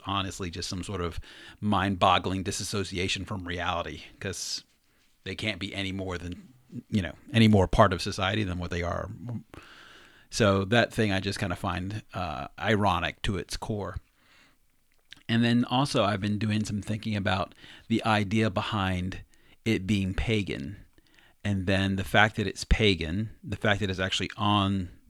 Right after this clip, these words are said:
the royal invitation, whereas as a part of the coronation is the fact that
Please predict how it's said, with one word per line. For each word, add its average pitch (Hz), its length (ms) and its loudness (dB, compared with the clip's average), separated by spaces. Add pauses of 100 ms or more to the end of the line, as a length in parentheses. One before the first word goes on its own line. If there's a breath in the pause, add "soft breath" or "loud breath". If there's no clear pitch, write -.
the 107 80 -2
royal 104 400 6
invitation, 98 880 -2 (420 loud breath)
whereas 95 360 2
as 92 320 0
a - 80 -4
part 117 300 6
of 98 80 4
the 101 40 0
coronation 98 920 2
is 90 220 -6
the - 80 -6
fact - 360 -2
that 87 280 -8